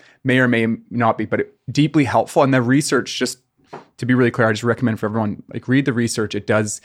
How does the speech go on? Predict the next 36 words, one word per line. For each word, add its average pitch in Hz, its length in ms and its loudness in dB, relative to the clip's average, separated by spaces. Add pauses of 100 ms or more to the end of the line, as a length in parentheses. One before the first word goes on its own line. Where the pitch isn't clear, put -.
(240)
give 120 120 2
a 113 60 2
window 107 260 0
into 104 200 -4
what 101 120 -2
we're 101 120 -4
experiencing 101 640 -8
here 101 200 -8
in 101 60 -6
the 98 80 -6
Canadian 101 380 -8
context. - 640 -10 (360)
But 131 420 2
I, 127 180 4 (120)
it 135 60 4
was 127 120 4
mostly 131 420 2
the 113 60 -4
reflections, 107 1000 -6 (300)
um, 95 320 -4
that 98 120 -6
you 107 140 -2
made. 104 500 -2 (300)
You 113 140 -8
talked 113 340 -4
about, 107 440 -4 (220)
like, - 120 -20
the - 80 -10
challenges 120 760 0
facing 113 360 -4
both 107 160 -6
the - 60 -12
church - 540 -4
and 107 160 -8
pastors, 113 640 -4
and - 280 -10